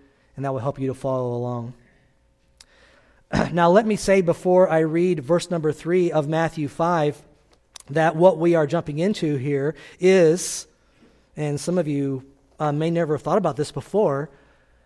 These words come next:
it's not Jesus' first teaching, but it is Jesus' first recorded teaching. And there are no accidents. So you need to understand that when we come across Matthew chapter five and jump into this first of the Beatitudes,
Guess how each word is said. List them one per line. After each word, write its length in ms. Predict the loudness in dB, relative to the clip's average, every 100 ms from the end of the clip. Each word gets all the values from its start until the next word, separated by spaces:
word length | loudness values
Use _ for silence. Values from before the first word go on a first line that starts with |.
| -10
it's 160 | -6 0
not 200 | 0 0
Jesus' 540 | -4 -4 -4 -6 -8
first 380 | -4 -4 -6 -14
teaching, 640 | -4 -4 -4 -6 -10 -10 -18 _ _ _ _ _ _ _ 0
but 240 | 2 4
it 80 | 2
is 160 | 2 0
Jesus' 680 | -4 -2 -2 -4 -6 -6 -10
first 440 | 0 0 0 -4
recorded 600 | -6 -4 0 0 0 -6
teaching. 460 | -10 -10 -12 -20 _ _ _ _ _ -4
And 140 | 2
there 100 | 4
are 160 | 6 4
no 140 | 4
accidents. 840 | 2 -2 -4 -10 -10 -16 -18 -18 -20 _ -20 -4
So 140 | 0
you 120 | 2
need 260 | 2 2 2
to 100 | 2
understand 720 | 2 0 -4 -2 -2 -2 -2
that 100 | -4
when 120 | -4
we 80 | -6
come 240 | -4 -4 -2
across 400 | 2 0 0 -4
Matthew 320 | -6 -4 -4
chapter 320 | -4 -4 -8
five 320 | -6 -6 -6
and 100 | -6
jump 260 | -2 -4 -4 -20 -12 -6
into 240 | -4 -2
this 200 | -2 -4
first 680 | -8 0 0 0 -6 -14 -20 _ _
of 140 | -6 -4
the 100 | -4
Beatitudes, 920 | -2 0 2 0 -2 -6 -6 -6